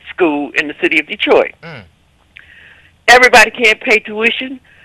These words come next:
Speaker 1: but the community can step up and help. We pay tax after tax after tax
Speaker 2: Mm-hmm.
Speaker 1: after tax to support Detroit Public Schools.
Speaker 2: Mm-hmm.
Speaker 1: We need to, a private education for our own children.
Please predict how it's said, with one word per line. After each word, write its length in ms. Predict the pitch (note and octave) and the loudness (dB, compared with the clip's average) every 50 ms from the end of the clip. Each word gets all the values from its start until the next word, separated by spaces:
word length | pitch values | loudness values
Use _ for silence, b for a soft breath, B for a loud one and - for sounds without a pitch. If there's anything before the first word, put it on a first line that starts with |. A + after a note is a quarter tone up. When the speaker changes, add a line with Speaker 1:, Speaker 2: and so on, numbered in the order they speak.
| b b b _ | b b b _
Speaker 1:
but 140 | - F#3+ - | -4 -4 -4
the 60 | G3 | -4
community 640 | - - F#3+ F#3+ G3+ B3 C#4 C#4+ C#4 C#4 - C#4 C4+ | -6 -6 -6 -2 0 2 2 2 2 0 -2 -4 -6
can 220 | A#3+ - F#3+ D#3 - - - | -4 -4 -6 -6 -6 -8 -2
step 220 | - A#3 G#3+ G#3+ - | 2 4 4 4 4
up 180 | - G#3 - - | 0 -2 0 -2
and 100 | G3+ G3 | -4 -4
help. 260 | F#3+ G#3+ E3+ C#3 - | 0 0 0 0 0
We 260 | - D#3 E3 A3 A#3+ A3+ | -4 -10 -6 -4 -4 -4
pay 400 | - - - G3+ F3 C#3+ - - | -4 -2 0 2 2 2 0 -4
tax 280 | - - G#3 G#3 G#3+ - - - - | -4 -2 0 0 0 -2 -4 -4 -2
after 240 | - D3 - - B2 | -2 -2 -2 -6 -14
tax 380 | - - - G#3 G#3 - - - G#2+ | -6 -2 -2 -2 -2 -2 -6 -2 0
after 280 | B2 A#2+ - - A2 A#2 - - | 0 0 0 -4 -14 -14 -4 0
tax 320 | F#3+ G#3 F#3 F#3 F3 - - | 0 2 2 0 -4 -8 -16
Speaker 2:
Mm-hmm. 320 | - B2 A#2+ A2+ A2+ C#3 F3 - | -16 -16 -18 -16 -18 -16 -6 0
Speaker 1:
after 280 | - - - - D3 C#3+ | 2 2 2 0 -4 -4
tax 360 | - - G#3+ A#3 - - - - - b b b b b b | 0 2 4 4 4 2 -4 -8 -18 b b b b b b
to 140 | - G3 - | -6 -6 -4
support 360 | - - - A#3 G#3 F#3+ - | -6 -2 2 4 4 4 4
Detroit 360 | - D#3+ - - F#3+ D#3+ - | 0 -8 -2 0 0 0 2
Public 260 | - A3+ G#3+ - B4 - - - | 4 2 2 2 0 -12 -14 -14
Schools. 360 | - - - C#4 C#4+ D4+ - - _ _ | -10 -8 -8 -8 -8 -12 -16 -20 _ _
Speaker 2:
Mm-hmm. 640 | - G2 G#2+ G#2 C#3+ - _ _ _ _ _ - - | -20 -20 -20 -20 -20 -20 _ _ _ _ _ -16 -8
Speaker 1:
We 400 | F3 G#3 B3+ C4 C4+ C4+ C4+ C4 A#3 | -4 0 4 4 6 6 4 4 2
need 320 | A#3+ A#3 A3+ A3 G3+ _ - - | 0 0 -2 -2 -4 _ -6 0
to, 260 | A#3+ G#3 G3 G3 - _ - | 0 2 0 0 -4 _ -4
a 100 | - - | -4 -4
private 500 | - - - B3+ A3 A3 G#3+ G#3+ - - | -4 -2 2 4 4 4 4 2 -2 -8
education 560 | - G3 - B3 - - F3+ F3 - - F3+ - | -8 -8 -8 -6 -4 -2 -2 -2 -2 -4 -8 -4
for 120 | - G3+ G#3+ | 0 2 4
our 100 | G#3+ - | 4 2
own 220 | A3+ A3+ A#3 B3+ | 0 -2 -4 -4
children. 420 | - - G4+ F4+ - - A2+ - | -2 -2 -2 -2 -4 -6 -14 -18